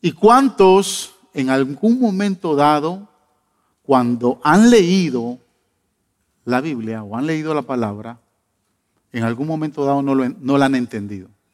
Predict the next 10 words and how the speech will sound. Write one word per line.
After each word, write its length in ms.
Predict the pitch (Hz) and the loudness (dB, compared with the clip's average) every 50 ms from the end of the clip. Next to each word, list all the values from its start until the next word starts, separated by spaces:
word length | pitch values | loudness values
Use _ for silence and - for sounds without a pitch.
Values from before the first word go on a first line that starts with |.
| _ _ _ _ | _ _ _ _
Levante 240 | 117 147 160 160 139 | -8 -8 -6 -8 -10
su 120 | 123 123 | -10 -8
mano. 160 | 101 90 85 - _ _ _ _ _ _ _ _ _ _ _ _ _ _ _ _ _ _ _ _ _ _ _ _ _ _ _ _ _ _ _ - | -10 -10 -12 -16 _ _ _ _ _ _ _ _ _ _ _ _ _ _ _ _ _ _ _ _ _ _ _ _ _ _ _ _ _ _ _ -16
¿Verdad? 220 | 101 113 123 - - _ _ _ | -14 -14 -14 -14 -18 _ _ _
Creo 140 | - 160 151 | -10 -6 -4
que 80 | 143 | -4
nos 80 | 127 101 | -4 -6
pasa 500 | - _ _ 147 139 139 - 143 143 - - | -8 _ _ 2 2 2 0 -4 -4 -4 -6
a 80 | 135 | -14
todos. 500 | - _ - 85 80 _ _ _ _ _ | -20 _ -20 -20 -20 _ _ _ _ _